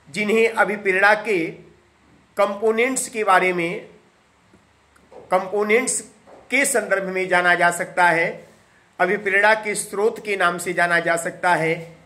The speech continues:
जैसे आवश्यकताएं, चालकता और प्रोत्साहन। अभिप्रेरणा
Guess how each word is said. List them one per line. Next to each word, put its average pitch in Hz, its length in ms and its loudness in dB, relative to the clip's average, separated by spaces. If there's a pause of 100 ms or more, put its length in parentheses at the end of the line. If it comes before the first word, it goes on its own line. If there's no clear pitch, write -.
(120)
जैसे 185 600 2
आवश्यकताएं, 180 920 2 (1080)
चालकता 185 580 2 (920)
और 180 360 4 (280)
प्रोत्साहन। 190 760 0 (880)
अभिप्रेरणा 247 640 2